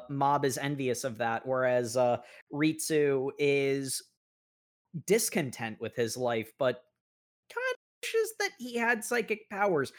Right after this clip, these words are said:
almost in a sense that he kinda wishes he had psychic powers as a way of being more connected with Mob. Like, it really does come off that, like, it, it, it's not psychic powers specifically, it's that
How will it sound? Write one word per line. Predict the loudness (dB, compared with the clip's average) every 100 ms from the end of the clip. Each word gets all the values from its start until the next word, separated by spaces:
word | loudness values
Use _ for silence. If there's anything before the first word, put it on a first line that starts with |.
| -20 -6
almost | -2 2 2 2
in | -2
a |
sense | 0 0 0
that | -2 -2
he | -4
kinda | -4 -2 0
wishes | 0 0 0
he | 0 0
had | 0
psychic | 0 0 0 -4
powers | -2 0 0 -2
as | -2
a | -2
way | 0 -2
of | -2
being | -4 -6 -4 -6 -8 -12 _ _ _ _
more | -8 -2 2 2
connected | 0 -6 -6 -6 -6 -6
with | -6 -8
Mob. | -8 -6 -4 -4 -6 _ _ _ _ _ _ -2
Like, | 2
it | 4
really | 6 6 8
does | 6 4
come | 2 2
off | 4 2 2
that, | 0 0 0
like, | 0 0 -2
it, | -2 -2 0
it, | -2 0
it's | 0 2
not | -2 -2
psychic | -2 -2 -2 -4
powers | -2 0 -2
specifically, | -8 -8 -6 -6 -4 -4
it's | -4 -6
that | -6 -6